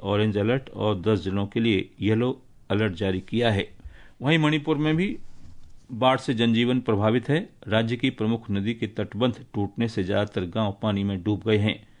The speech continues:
इम्फाल दीमापुर राष्ट्रीय राजमार्ग भूस्खलन के कारण बंद हो गया है। इम्फाल में ज्यादातर नदियों का जलस्तर खतरे के निशान से ऊपर है। प्रधानमंत्री नरेंद्र मोदी आज नई दिल्ली के भारत मंडपम में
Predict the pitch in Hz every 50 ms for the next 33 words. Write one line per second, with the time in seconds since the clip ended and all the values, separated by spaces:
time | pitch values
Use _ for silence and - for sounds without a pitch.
0 | - - - - - _ _ _ _ - 127 135 131 131 139 139 147 151 131 104
1 | 113 117 120 120 117 - 135 135 120 113 110 110 107 - - 107 101 104 101 101
2 | 101 101 113 120 127 117 107 98 - 113 104 - - - - 120 113 113 110 104
3 | 95 - - 98 104 113 120 107 90 104 107 101 92 101 98 95 107 107 104 101
4 | 104 - - - _ - - - _ _ _ _ - 113 113 107 - 120 120 120
5 | 127 139 135 113 110 107 104 90 - 104 98 98 95 98 110 113 120 104 90 95
6 | 92 107 107 - - 98 90 - - - - - - - - - - - 131 131
7 | 107 107 104 101 98 - 98 95 98 98 - 120 - - - - 95 95 - -
8 | 113 104 104 110 - - - - - - - - - - - - - - - -
9 | - 135 151 175 175 175 165 196 196 170 151 139 139 135 131 135 135 156 165 156
10 | 143 131 120 123 127 120 127 127 131 139 135 147 147 135 110 98 101 110 117 113
11 | - 113 110 110 110 110 120 117 123 120 123 131 139 147 151 -